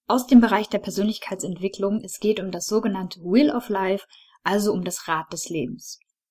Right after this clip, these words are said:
Und ich muss sagen, ich liebe diese Übung und mache sie mindestens einmal im Jahr eigentlich zur Jahresreflexion oder auch als Grundlage für meine Jahresplanung zum Jahresbeginn.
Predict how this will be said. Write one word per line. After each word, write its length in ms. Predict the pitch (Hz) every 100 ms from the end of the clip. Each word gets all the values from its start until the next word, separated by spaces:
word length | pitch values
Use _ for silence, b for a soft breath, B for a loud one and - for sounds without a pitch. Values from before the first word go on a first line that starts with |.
| _
Und 200 | 196 208
ich 140 | - 220
muss 160 | 208
sagen, 380 | - 196 214 220 - _ _ _ _ _ -
ich 260 | 233 240
liebe 240 | 214 214 180
diese 220 | 180 160
Übung 480 | 175 175 214 240 233
und 140 | 196
mache 300 | 185 208 233
sie 180 | 196 190
mindestens 460 | 190 240 294 247 -
einmal 340 | 208 214 202
im 100 | 185
Jahr 320 | 170 180 208
eigentlich 520 | 180 196 - 196 - - _ _ _
zur 120 | 214
Jahresreflexion 1160 | 185 165 240 254 - 254 247 247 - 233 233 220
oder 260 | 170 180 -
auch 300 | 165 165 -
als 380 | 120 143 -
Grundlage 580 | - 247 247 240 202 202
für 160 | - 180
meine 220 | 165 165
Jahresplanung 920 | 160 180 233 247 - 214 190 196 196
zum 200 | - 170
Jahresbeginn. 840 | 151 151 156 - 147 170 247 320